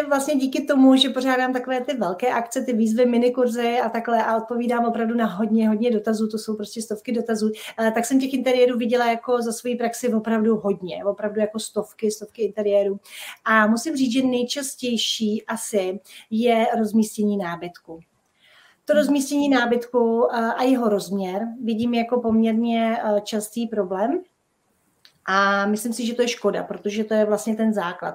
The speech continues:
Speaker 1: To je to důležité, na čem potřebujeme stavět. Jo, taky nemůžeme postavit křivou zeď, protože by prostě spadla časem, že jo. Taky ji chceme postavit rovně, má to nějaké zásady. A to rozmístění nábytku prostě má taky své zásady.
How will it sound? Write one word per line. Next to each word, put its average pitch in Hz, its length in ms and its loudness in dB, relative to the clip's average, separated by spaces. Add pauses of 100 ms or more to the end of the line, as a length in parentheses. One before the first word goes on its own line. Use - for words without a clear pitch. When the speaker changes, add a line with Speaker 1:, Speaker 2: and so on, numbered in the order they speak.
(120)
Speaker 1:
To 208 60 4
je 208 140 6
to 214 280 2
důležité, 220 720 0 (300)
na 226 80 4
čem 233 220 2
potřebujeme 214 520 2
stavět. 175 440 -4 (240)
Jo, 226 220 2
taky 247 240 0
nemůžeme 226 420 4
postavit 214 420 -4
křivou 214 360 0
zeď, 208 280 0
protože 208 380 -2
by 208 140 0
prostě 208 320 -4
spadla 170 360 -4
časem, - 440 -8
že 170 100 -8
jo. 156 100 -4 (220)
Taky 208 200 0
ji 214 60 4
chceme 220 220 2
postavit 220 460 0
rovně, 208 360 4
má 202 180 2
to 208 100 -4
nějaké 208 380 2
zásady. 175 520 -6 (340)
A 269 60 -2
to 349 120 0
rozmístění 320 560 0
nábytku 262 480 0
prostě 269 320 -6
má 247 240 2
taky 254 280 -4
své 170 300 -6
zásady. 175 520 -8